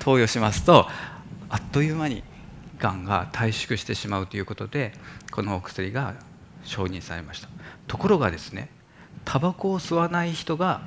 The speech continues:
なるがんということで、アジア人で、腺がんで、タバコがあんまり吸ってないという人を対象に、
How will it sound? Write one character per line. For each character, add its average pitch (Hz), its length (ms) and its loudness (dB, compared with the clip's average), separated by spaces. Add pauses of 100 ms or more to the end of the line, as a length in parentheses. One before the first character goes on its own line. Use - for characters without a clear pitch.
な 120 160 4
る 117 140 4
が 98 160 2
ん 101 120 -2
と - 100 -2
い 98 40 2
う 95 60 -2
こ - 100 -6
と 92 100 -2
で、 104 320 0 (300)
ア 123 120 8
ジ 123 160 4
ア 110 80 6
人 87 280 -8
で、 101 260 -2 (1200)
腺 139 340 2
が 98 140 2
ん 87 100 -4
で、 101 240 0 (340)
タ 110 120 0
バ 135 100 2
コ 139 140 -2
が 131 120 2
あ 127 40 2
ん 135 80 0
ま 135 80 0
り 131 60 -4
吸 - 100 -10
っ - 20 -18
て 127 120 0
な 135 140 2
い 131 60 -4
と 107 100 -6
い 104 60 0
う 104 40 -2
人 104 220 -2
を 98 40 -2
対 104 240 2
象 104 240 -6
に、 107 180 -6